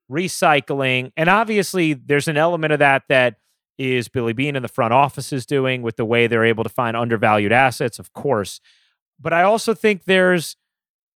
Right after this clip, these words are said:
a lot of credit that should go to Bob Melvin for the way he's been able to do that in recent years, see, and get the most out of those teams consistently.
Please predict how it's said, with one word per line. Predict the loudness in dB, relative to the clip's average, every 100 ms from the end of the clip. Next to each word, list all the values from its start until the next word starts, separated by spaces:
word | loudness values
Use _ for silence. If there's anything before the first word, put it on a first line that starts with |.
| _ _ -8
a | 0
lot | 2 2
of | 0
credit | 0 0 -2 _ -6
that | -4 -4
should | -4
go | -2
to | -2
Bob | 0 -2
Melvin | -2 -6 -6 -12
for | -10
the | -8
way | -4 -4
he's | -6
been | -8 -6
able | -2
to | -4
do | -4 0
that | 0
in | 0
recent | -4 -4 -4
years, | -4 -4
see, | -4 -2 -2
and | 0
get | 0 0
the |
most | 0 2 0 0
out | 0 2
of | 0
those | -2 -2
teams | -4 -4 -6
consistently. | -8 -4 -6 -6 -10 -12